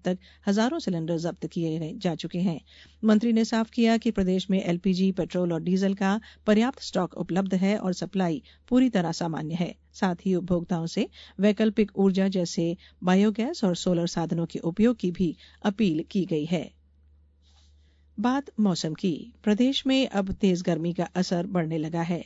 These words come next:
राज्य के कई शहरों में तापमान चालीस डिग्री के पार पहुंच गया है। मौसम विभाग ने चेतावनी दी है कि सोलह और सत्रह अप्रैल से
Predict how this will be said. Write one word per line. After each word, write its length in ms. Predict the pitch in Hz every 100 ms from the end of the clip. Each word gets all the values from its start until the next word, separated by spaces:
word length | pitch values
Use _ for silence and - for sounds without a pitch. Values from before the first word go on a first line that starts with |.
| _
राज्य 240 | 185 170 170
के 120 | 170
कई 200 | 175 185
शहरों 320 | 190 196 202
में 140 | 202 196
तापमान 540 | 170 165 170 170 185 185 - -
चालीस 360 | 208 180 233 -
डिग्री 240 | 180 170
के 120 | 165 170
पार 200 | 170 -
पहुंच 300 | 165 165 165
गया 200 | 160 160
है। 180 | 160 - _ -
मौसम 280 | 170 185
विभाग 260 | 180 185 190
ने 120 | 185
चेतावनी 480 | 170 143 160 170 196
दी 160 | 185 190
है 180 | 214 339 - - -
कि 100 | 226
सोलह 300 | - 233 269
और 220 | 277 185
सत्रह 260 | 180 170 175
अप्रैल 400 | - - 165 208
से 260 | 214 247